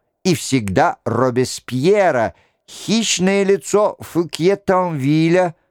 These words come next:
с другими адвокатами, Анахарсиса из прусской Скифии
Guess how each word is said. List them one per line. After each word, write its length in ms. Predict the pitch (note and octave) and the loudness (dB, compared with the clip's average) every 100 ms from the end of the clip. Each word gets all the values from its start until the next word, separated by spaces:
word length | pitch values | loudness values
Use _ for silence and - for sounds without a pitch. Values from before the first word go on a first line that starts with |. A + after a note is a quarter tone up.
| _ _ | _ _
с 160 | A#2+ B2 | -2 0
другими 580 | C3+ F3 D#3+ D#3 E3 D#3+ | 2 2 2 -2 0 0
адвокатами, 1000 | D#3 D3 D#3+ - D3+ D#3 D#3 D3+ D3 - _ _ _ _ _ _ | 0 0 0 0 0 0 -4 -4 -6 -10 _ _ _ _ _ _
Анахарсиса 1400 | D3+ F3 F3+ D3 - C3+ C#3 C#3+ C3 - D3 C3+ D3+ C3+ - _ - | -2 0 0 -2 0 0 2 0 -4 -4 -4 0 0 0 -2 _ -2
из 260 | D3 - - | 0 0 -6
прусской 840 | - A#2 B2+ C3+ - - D3 C#3 | -6 0 0 0 -4 -2 0 0
Скифии 1000 | - - - C3 D3 C3+ - C3+ C3+ B2 | -2 -12 -6 0 2 0 0 2 2 0